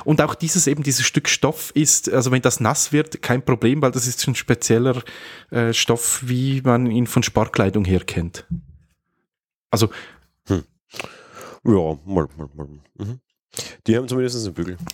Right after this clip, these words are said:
Speaker 1: Die haben einen Bügel und einen angenehmen Bügel, muss ich dazu sagen. Die habe ich jetzt schon ziem-, seit dem M W C in Gebrauch und, ähm, die, die sind angenehm zu tragen. Aber da wüsste ich den Preis nicht.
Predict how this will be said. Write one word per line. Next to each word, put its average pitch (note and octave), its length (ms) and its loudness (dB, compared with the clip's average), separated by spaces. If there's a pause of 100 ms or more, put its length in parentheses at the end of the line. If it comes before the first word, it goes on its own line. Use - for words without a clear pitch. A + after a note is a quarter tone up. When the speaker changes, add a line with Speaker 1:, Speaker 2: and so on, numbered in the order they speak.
Speaker 1:
Die D3 100 6
haben F3 80 4
einen D3 140 4
Bügel G3+ 240 2
und F3 160 2
einen B2 100 2
angenehmen F#3 500 2
Bügel, F3 260 2
muss E3+ 180 0
ich D#3 100 2
dazu D#3 240 -2
sagen. D3+ 440 0
Die C#3 100 0
habe C3 120 0
ich C3+ 80 -6
jetzt C#3 140 -6
schon C#3 200 0 (360)
ziem-, D3+ 400 0
seit - 460 0
dem C3+ 180 2
M B2 180 2
W C3 120 6
C B2+ 400 2 (360)
in C#3 120 2
Gebrauch A#2+ 480 2
und, B2+ 440 -2
ähm, A#2+ 460 0
die, A#2+ 140 0
die C3 100 -4
sind C3 200 2
angenehm A#2+ 420 2
zu - 140 0
tragen. E2 440 0 (1200)
Aber A2+ 160 0
da A#2 100 2
wüsste A2+ 200 -2
ich - 80 -10
den B2 120 2
Preis E2 340 2
nicht. - 400 -8